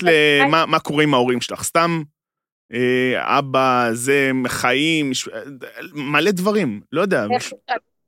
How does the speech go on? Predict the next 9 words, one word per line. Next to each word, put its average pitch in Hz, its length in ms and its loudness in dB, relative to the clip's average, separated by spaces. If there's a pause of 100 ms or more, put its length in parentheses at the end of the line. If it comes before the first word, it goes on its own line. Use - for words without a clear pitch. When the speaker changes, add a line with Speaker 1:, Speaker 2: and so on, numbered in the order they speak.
Speaker 1:
לך 240 200 2
תדע 247 320 2
אם 233 100 0
היא 208 80 -2
רצתה 190 1000 2
לספר 190 360 -2 (120)
על 170 200 2
זה. 170 200 4 (1000)
אמ, 170 1400 4